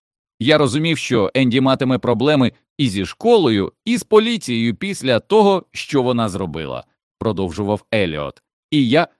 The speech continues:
мені стало шкода її, бо то був перший тиждень після великодніх канікул, і щойно прийшли результати її іспитів на рівень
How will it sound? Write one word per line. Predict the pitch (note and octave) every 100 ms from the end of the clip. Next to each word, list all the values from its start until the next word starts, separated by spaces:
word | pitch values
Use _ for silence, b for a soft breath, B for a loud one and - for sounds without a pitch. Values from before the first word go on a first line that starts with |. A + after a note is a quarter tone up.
| -
мені | B2 D3+ F3
стало | - G#2+ G#2
шкода | - G3+ E3
її, | G2 E2+
бо | E2 A#2
то | D#3+
був | D3 B2+
перший | F3 F3+ D#3+
тиждень | D#3 F#3 D#3+ F3
після | C3+ A#2+
великодніх | B2 A#2+ A#2 F2 E2 E2+
канікул, | G#2 F3+ G3 F#3 b b _
і | D3+
щойно | - G3 F#3+
прийшли | D#3 D3+ C#3
результати | C#3 A#2+ A#2 A#2 G#2+ -
її | A2 G2+ F#2 F2+ -
іспитів | C3 G3 F3+ F3 D#3+
на | C#3
рівень | G#2+ G2 G#2+